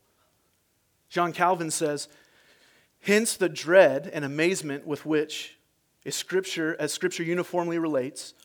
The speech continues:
holy men and women were struck and overwhelmed whenever they beheld the presence of God.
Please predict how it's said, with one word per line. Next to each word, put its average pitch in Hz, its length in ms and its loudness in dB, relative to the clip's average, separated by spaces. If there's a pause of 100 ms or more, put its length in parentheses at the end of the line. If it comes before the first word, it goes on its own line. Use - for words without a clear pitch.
holy 185 360 0
men 175 180 0
and 180 120 -2
women 131 340 -6 (320)
were 135 100 -8
struck 175 560 -2 (160)
and 147 180 -8
overwhelmed 147 760 -4 (400)
whenever 151 340 0
they 160 120 0
beheld 151 360 2
the - 80 -2
presence 131 460 -6
of 120 100 -20
God. 117 320 -12